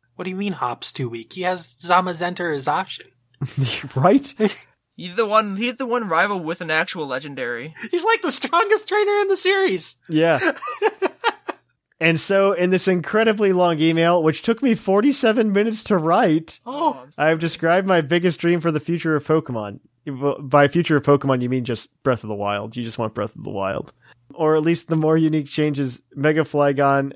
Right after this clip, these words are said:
Speaker 2: and bringing back, uh, Soaring are giving, are given. Signing off for now, Quincy. I feel bad for tearing his email apart, but, like,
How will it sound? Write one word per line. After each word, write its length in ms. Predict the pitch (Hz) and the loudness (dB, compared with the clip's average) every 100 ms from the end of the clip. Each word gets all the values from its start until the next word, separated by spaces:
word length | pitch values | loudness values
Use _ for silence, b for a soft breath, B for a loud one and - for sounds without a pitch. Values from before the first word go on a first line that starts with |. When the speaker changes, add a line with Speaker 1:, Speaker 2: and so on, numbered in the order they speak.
| - | -8
Speaker 2:
and 180 | 135 | -6
bringing 300 | 123 135 139 | -2 0 0
back, 340 | 123 131 127 - | 2 4 4 0
uh, 120 | - - | -10 -12
Soaring 400 | - - 131 127 120 | -4 2 2 4 0
are 80 | |
giving, 500 | 113 117 110 104 110 - _ _ | 0 0 0 -2 -6 -14 _ _
are 120 | 127 | -2
given. 420 | 120 123 110 101 104 _ b b | 0 0 0 -4 -12 _ b b
Signing 420 | - - 156 165 156 | -6 2 4 4 4
off 160 | 151 | 2
for 120 | - 147 | 0 -2
now, 400 | 123 113 113 113 _ | -2 -4 -6 -10 _
Quincy. 600 | - 131 117 - 101 101 _ _ _ | -6 -6 -6 -8 -10 -12 _ _ _
I 100 | 147 | -2
feel 200 | 147 254 | 2 2
bad 260 | 180 160 160 | 4 2 4
for 120 | 156 | 0
tearing 260 | 139 143 135 | 2 2 2
his 160 | 120 | 0
email 280 | 131 123 110 | -2 -2 -2
apart, 340 | 107 117 110 | -4 -4 -6
but, 140 | 113 117 | -6 -4
like, 280 | 117 107 | -4 -6